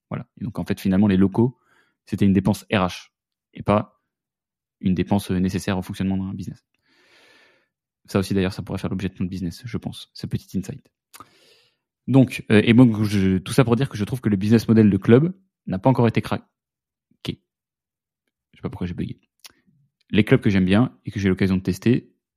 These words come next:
enfin, j'en ai pas testé des, des tonnes, mais il y en a un que j'aime bien, c'est Soho House, que vous connaissez peut-être, euh, qui est plutôt un club de créatifs, d'artistes, et j'imaginais bien un truc là-dessus où, euh,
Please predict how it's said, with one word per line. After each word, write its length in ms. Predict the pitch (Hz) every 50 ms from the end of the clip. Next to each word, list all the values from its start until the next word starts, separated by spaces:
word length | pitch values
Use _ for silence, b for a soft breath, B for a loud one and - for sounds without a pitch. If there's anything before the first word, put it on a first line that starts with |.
| _ _ _
enfin, 240 | - 98 92 90 90
j'en 100 | 90 90
ai 60 | 90
pas 140 | - 107 110
testé 280 | 104 - 101 - - 101
des, 280 | 101 98 95 92 95
des 100 | 87 92
tonnes, 220 | 92 - 113 135 139
mais 80 | 117
il 20 | 98
y 40 | 92
en 40 |
a 40 | 92
un 80 | 98 117
que 60 | 110
j'aime 140 | 110 101 98
bien, 140 | 98 117 123
c'est 140 | - -
Soho 300 | 90 - - 123 120 110
House, 400 | 107 107 117 131 - - - - _ _ _ _ _ _ _ _ _ _ _ _ _ _ _ _ _ _ -
que 80 | -
vous 60 | 92 92
connaissez 260 | 101 101 90 - 92
peut-être, 400 | - 95 - 110 - - - _ _ _ _ _ _ -
euh, 500 | - 92 92 90 87 85 85 87 85 87 90 90
qui 120 | - - -
est 40 |
plutôt 200 | - - - 123
un 40 | 113
club 180 | - - 113 104
de 80 | 104 101
créatifs, 480 | - - 110 98 - - 117 117 117
d'artistes, 400 | 110 92 - - - 135 - -
et 40 | 98
j'imaginais 360 | 95 98 98 98 98 107 110
bien 140 | 110 131 139
un 40 | 127
truc 180 | - - 113 -
là-dessus 320 | 113 104 - - 135 139
où, 280 | 135 117 101 95 92 95
euh, 500 | 92 90 90 90 90 92 92 92 92 85